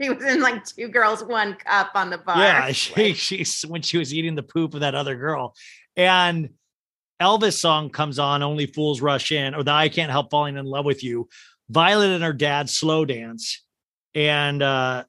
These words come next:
Speaker 2: he's like, "I gotta go to work." And she's like, "Are you really working or leaving 'cause of me?" And, uh, he's like, "If you needed money, you should have come to me." And she's like, "How come you're not wearing any socks?" And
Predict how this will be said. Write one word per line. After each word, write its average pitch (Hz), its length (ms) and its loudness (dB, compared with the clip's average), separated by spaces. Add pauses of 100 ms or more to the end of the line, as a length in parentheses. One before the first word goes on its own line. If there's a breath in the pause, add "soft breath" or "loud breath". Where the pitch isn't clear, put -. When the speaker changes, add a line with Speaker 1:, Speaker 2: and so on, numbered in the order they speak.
Speaker 2:
he's 165 420 -4
like, 131 120 -2
"I 156 100 2
gotta 165 180 2
go 147 140 2
to 143 80 2
work." 160 500 0
And 143 120 -6
she's 135 160 -6
like, 123 100 -4
"Are 127 60 -2
you 147 160 2
really 147 180 2
working 202 400 0
or 151 140 2
leaving 143 320 2
'cause 127 180 -2
of 127 80 -4
me?" 131 380 -2 (600 soft breath)
And, 143 460 0
uh, 127 460 2 (1160)
he's 135 180 -4
like, 135 140 0
"If 135 120 2
you 202 120 8
needed 175 320 4
money, 143 240 0
you 127 140 -4
should 131 180 2
have 110 100 -10
come 117 280 -6
to 107 60 -10
me." 98 180 -14 (560 soft breath)
And - 80 -12
she's 143 120 -4
like, 135 140 -2
"How 160 160 4
come 165 220 2
you're 151 100 2
not 151 180 2
wearing 143 240 -2
any 131 160 -4
socks?" - 680 -2 (960)
And 147 540 2